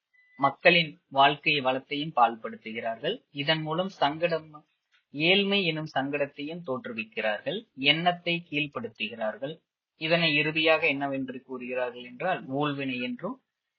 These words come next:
இதை சொர்க்கம் நரகம் என்றும் கூறிக்கொள்கிறார்கள் என்று மகரிஷி அவர்கள் இந்த பாடலில் விளக்கத்தை வைக்கிறார்.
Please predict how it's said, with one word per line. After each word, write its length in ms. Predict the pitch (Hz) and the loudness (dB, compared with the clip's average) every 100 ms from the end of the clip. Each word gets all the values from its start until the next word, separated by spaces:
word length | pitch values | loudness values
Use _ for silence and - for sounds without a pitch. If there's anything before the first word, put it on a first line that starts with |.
| _ _ _ _ | _ _ _ _
இதை 240 | 170 170 | 2 2
சொர்க்கம் 520 | 160 160 147 147 175 | 4 0 0 0 -2
நரகம் 400 | 160 135 135 139 | 4 4 4 2
என்றும் 320 | 127 117 147 - | -2 -6 -10 -12
கூறிக்கொள்கிறார்கள் 960 | 127 123 - 110 104 110 107 - 113 - _ _ _ _ | -8 -8 -6 -6 -4 -6 -8 -12 -20 -20 _ _ _ _
என்று 300 | 135 123 160 170 - - | -8 -4 -4 -6 -14 -8
மகரிஷி 480 | 131 127 123 - | -6 -4 -6 -6
அவர்கள் 260 | 113 117 220 | -6 -4 -4
இந்த 120 | 143 | -6
பாடலில் 460 | - 117 117 117 175 | 2 4 4 -2 -8
விளக்கத்தை 460 | 120 110 - - 107 | -10 -12 -16 -14 -16
வைக்கிறார். 520 | 104 _ - 175 | -16 _ -4 -4